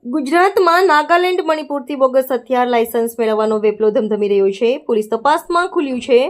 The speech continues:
કે વનમંત્રી મુકેશ પટેલના પુત્ર વિશાલ પટેલે પણ બોગસ હથિયાર લાયસન્સ મેળવ્યું છે.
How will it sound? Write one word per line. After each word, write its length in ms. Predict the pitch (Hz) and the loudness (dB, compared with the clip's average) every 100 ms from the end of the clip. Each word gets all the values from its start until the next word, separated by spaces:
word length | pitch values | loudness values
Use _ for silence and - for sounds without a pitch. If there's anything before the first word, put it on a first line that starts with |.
| - - _ - | -6 -20 _ 0
કે 80 | 262 | 2
વનમંત્રી 540 | 285 339 359 359 381 | 2 2 2 4 4
મુકેશ 300 | 330 311 285 | 2 -2 -4
પટેલના 340 | 269 262 247 247 | -2 -2 -2 -2
પુત્ર 280 | 247 233 240 | -4 0 0
વિશાલ 300 | 226 233 220 | 0 0 0
પટેલે 400 | 220 214 220 220 | 0 0 2 2
પણ 280 | 220 220 220 226 | 0 -2 0 2
બોગસ 340 | 254 311 339 330 | 2 -2 -4 -6
હથિયાર 480 | 277 262 277 247 | -8 -4 -2 0
લાયસન્સ 420 | 247 214 214 202 202 | 0 -2 -2 -6 -4
મેળવ્યું 400 | 220 196 190 196 | -4 -2 -2 -4
છે. 120 | - | -4